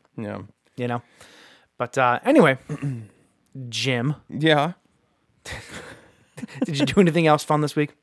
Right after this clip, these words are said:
Speaker 1: Uh, oh, hey, I watched Hamilton finally.
Speaker 2: Oh, did you?
Speaker 1: I did, yeah.
Speaker 2: So good, right?
Speaker 1: It is really good.
Speaker 2: Yeah,
Speaker 1: Um,
Speaker 2: like, way, way to be, way to be just way late to the game like me.
Speaker 1: I,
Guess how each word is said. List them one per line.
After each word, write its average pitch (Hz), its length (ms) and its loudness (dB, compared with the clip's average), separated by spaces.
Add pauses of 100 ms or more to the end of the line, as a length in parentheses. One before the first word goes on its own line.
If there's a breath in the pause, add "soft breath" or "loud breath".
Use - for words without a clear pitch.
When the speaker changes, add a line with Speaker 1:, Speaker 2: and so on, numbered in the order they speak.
Speaker 1:
Uh, 143 360 4
oh, 160 240 6
hey, 143 240 4
I 113 160 4
watched 147 320 0
Hamilton 113 580 -6
finally. 98 480 -6 (440)
Speaker 2:
Oh, 262 160 8
did 285 240 4
you? 147 160 6
Speaker 1:
I 104 100 0
did, 110 360 2
yeah. 107 360 0
Speaker 2:
So - 420 4
good, 165 280 4
right? 127 240 2
Speaker 1:
It 113 120 2
is 95 260 0
really 98 320 -2
good. 92 340 -6 (160)
Speaker 2:
Yeah, 127 240 6
Speaker 1:
Um, 107 120 0
Speaker 2:
like, 147 200 -2
way, 156 180 6
way 165 160 4
to 170 80 4
be, 156 200 4
way 139 180 2
to 147 80 -2
be 139 200 0
just - 200 -12
way 139 300 0
late 139 180 0
to 135 80 -6
the 123 80 -6
game 127 180 -4
like 117 200 -6
me. 117 280 -8
Speaker 1:
I, 220 320 4